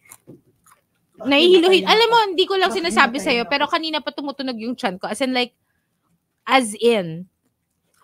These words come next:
Speaker 2: Grabe, as in. Hindi ko rin kaya. Oh, baka parang mo-, ganito na ako, ano na.
Speaker 1: Ah, hilo,
Speaker 2: Ano?
Speaker 1: hilo na
Speaker 2: What you call
Speaker 1: tayo.
Speaker 2: it, no? Um, hypo.
Speaker 1: Same.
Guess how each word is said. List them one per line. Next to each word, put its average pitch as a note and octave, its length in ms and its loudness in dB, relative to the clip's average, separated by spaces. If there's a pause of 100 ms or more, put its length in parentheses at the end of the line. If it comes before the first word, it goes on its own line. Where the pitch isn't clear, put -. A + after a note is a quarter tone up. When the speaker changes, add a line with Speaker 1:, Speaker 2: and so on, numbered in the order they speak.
(240)
Speaker 2:
Grabe, C#3+ 480 -20
as - 200 -20
in. C3 160 -20 (680)
Hindi E3 80 -20
ko - 80 -20
rin E3 160 -16
kaya. D3 160 -20 (100)
Oh, F3+ 140 -20
baka G#3+ 240 -10
parang A3 320 -8
mo-, A3 160 -14 (400)
ganito G3+ 400 -10
na G3 240 -8
ako, F3+ 180 -16
ano F3 180 -14
na. G#3 200 -6 (340)
Speaker 1:
Ah, E3 100 -18
hilo, C4 360 4
Speaker 2:
Ano? G3+ 80 -14
Speaker 1:
hilo A#3+ 200 -4
na A#3 120 -2
Speaker 2:
What A#3+ 80 -8
you - 0 -
call G3 80 0 (100)
Speaker 1:
tayo. A3 40 -4 (100)
Speaker 2:
it, A#3+ 100 -14
no? A3+ 220 -8
Um, G#3+ 320 -12 (960)
hypo. F3 360 -14 (440)
Speaker 1:
Same. F#3 400 -4